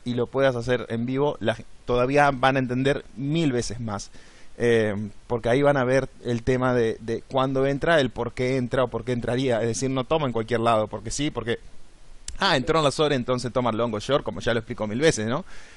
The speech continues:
Eh, sino que encuentra el volumen, el vendedor o el comprador, depende de hacia dónde entre, y ahí comienza a tomar la decisión. Tiene mucho más que ver, por, para aquellos que preguntan, porque son un poco, incluso cuando se pongan con otro nick, eh,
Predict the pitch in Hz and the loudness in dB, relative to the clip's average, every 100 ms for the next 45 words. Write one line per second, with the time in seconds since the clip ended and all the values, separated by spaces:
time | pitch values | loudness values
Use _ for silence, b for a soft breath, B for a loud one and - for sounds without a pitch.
0 | B - 117 107 101 - 117 131 135 143 | B 2 4 4 -2 -2 0 0 0 -4
1 | - - - - 143 131 123 147 151 147 | -4 -18 -20 -6 -2 -2 0 0 2 2
2 | 143 135 135 131 131 127 117 110 113 120 | 4 4 2 2 0 -2 -4 -2 0 2
3 | 143 123 110 113 113 127 135 107 120 127 | 2 2 -2 -4 0 2 2 0 -2 0
4 | 113 113 123 127 135 135 156 - 127 107 | 2 2 0 0 0 0 -4 -2 0 0
5 | 139 127 123 123 113 107 110 113 117 131 | 0 -2 -2 -2 -4 -4 0 0 0 -2
6 | 143 120 B B B B B - 160 220 | 0 0 B B B B B -6 2 4
7 | 226 202 220 - 196 196 - 156 165 170 | 4 2 0 0 0 0 0 -2 0 0
8 | 165 - - - - - - 110 110 117 | -2 -10 -16 -20 -20 -20 -10 -8 -2 -2
9 | 123 127 135 135 123 127 - 120 123 120 | 0 0 -2 0 -2 -2 0 0 0 -2
10 | 117 113 110 110 120 117 107 120 113 85 | -2 -2 -4 -6 -6 -6 -4 -4 -2 -4
11 | 117 127 123 120 110 120 123 123 117 117 | -6 -6 -2 -2 -4 -4 -2 -2 -2 -2
12 | 117 117 117 127 127 - B B B B | -2 -2 -2 -2 -4 -12 B B B B
13 | - 135 131 127 123 | 0 4 4 4 2